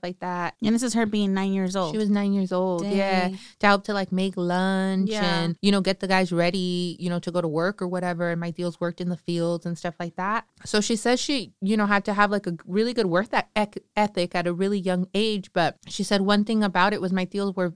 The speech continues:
Speaker 1: were fair with her in that sense. And she said that, um, they w-, she remembers very clearly.
Speaker 2: Mm-hmm.
Speaker 1: They, she would, my tios would pay her twenty dollars, she's like,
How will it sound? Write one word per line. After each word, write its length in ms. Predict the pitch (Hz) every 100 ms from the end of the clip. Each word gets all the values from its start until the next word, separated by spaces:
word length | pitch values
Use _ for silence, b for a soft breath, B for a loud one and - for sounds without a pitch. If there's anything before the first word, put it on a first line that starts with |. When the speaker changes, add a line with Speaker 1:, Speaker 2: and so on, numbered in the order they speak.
| -
Speaker 1:
were 180 | 180 165
fair 360 | - 180 196
with 180 | 185 170
her 220 | 175 165
in 180 | - 165
that 200 | 165 143
sense. 460 | - 160 139 - - _ _
And 160 | 185 185
she 120 | 196
said 260 | 175 185 175
that, 180 | 180 -
um, 340 | 175 165 151 156 _ _ -
they 160 | 202 190
w-, 180 | 196 -
she 220 | - 220
remembers 480 | 214 196 214 214 190
very 240 | 196 190
clearly. 580 | 185 180 185 196 247 302 -
Speaker 2:
Mm-hmm. 300 | 220 208 185 -
Speaker 1:
They, 220 | 196 208 -
she 200 | - 220
would, 240 | 214 208 - _ _ _ _
my 160 | 190 208
tios 480 | 220 240 262 262
would 200 | 254 254
pay 260 | - 208 196
her 460 | 185 156 156 175 -
twenty 380 | - 226 254 254
dollars, 600 | 202 202 208 208 202 -
she's 200 | - 202
like, 240 | 208 208